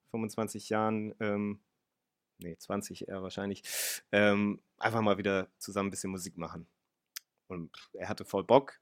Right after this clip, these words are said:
haben wir uns eben besagten Ke-, äh, Proberaum, von dem Bernd vorhin schon erzählt hat, ähm, gemietet und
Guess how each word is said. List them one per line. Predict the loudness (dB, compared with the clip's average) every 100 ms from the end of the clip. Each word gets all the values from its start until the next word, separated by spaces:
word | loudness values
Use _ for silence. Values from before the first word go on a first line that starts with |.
| -8
haben | -4
wir | -2
uns | -2 -6 -6
eben | -4 -2 -4 -6 -18 _
besagten | -2 6 6 6 0 2 2 0 -4 -12 _
Ke-, | -2 0
äh, | 0 -2 -6 -10 -12 _ _
Proberaum, | 4 8 10 10 10 6
von | 2 0
dem | 2 4
Bernd | 4 4
vorhin | 0 0
schon | 0 -2
erzählt | -2 -2 0
hat, | 0 -2 -6 -2
ähm, | -2 -2 -4 -8
gemietet | -6 -2 2 4 4 2 -12 _ _ -20 -20 _ _ _
und | 2 4 4 2 0 -4 -10